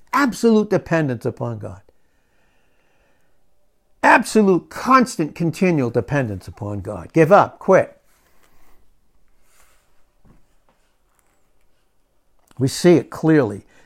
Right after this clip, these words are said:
These sounds. Do you remember in Numbers, the tenth chapter, verses one through ten? E-, e-, everything, the picture there is, is they were, they were rescued out of Egypt, the, the over two point four million Jews.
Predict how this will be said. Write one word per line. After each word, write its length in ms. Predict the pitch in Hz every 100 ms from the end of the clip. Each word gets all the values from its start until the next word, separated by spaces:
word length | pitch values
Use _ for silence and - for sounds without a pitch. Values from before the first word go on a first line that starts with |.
| -
These 220 | 156 143
sounds. 480 | - 165 139 113 -
Do 120 | 247
you 80 | 349
remember 460 | 208 180 180 170
in 100 | 160
Numbers, 300 | 160 170 156
the 80 | 131
tenth 320 | 139 165 143 -
chapter, 500 | 151 143 - 143 - _ _ - - - - _ -
verses 360 | 151 156 147
one 200 | 123 156
through 200 | 151 151
ten? 260 | 135 151 135
E-, 40 |
e-, 380 | 143 180 - 185
everything, 500 | 196 208 247 214 208
the 80 | 170
picture 360 | 156 220 220 185
there 260 | 180 175
is, 180 | 147 - - -
is 360 | 139 143 135 - - -
they 140 | 170
were, 200 | 160 151
they 200 | 156 160
were 160 | 156 151
rescued 480 | 185 202 - 156
out 300 | 143 151 170
of 180 | 175 147
Egypt, 480 | 160 165 123 123 -
the, 240 | 139 131 -
the 460 | 123 135 127 131 - _ _
over 220 | - 143 143
two 200 | 170 208
point 320 | 170 151 -
four 240 | 170 156
million 600 | 143 156 165 147 127 117 113
Jews. 640 | 98 143 135 113 127 -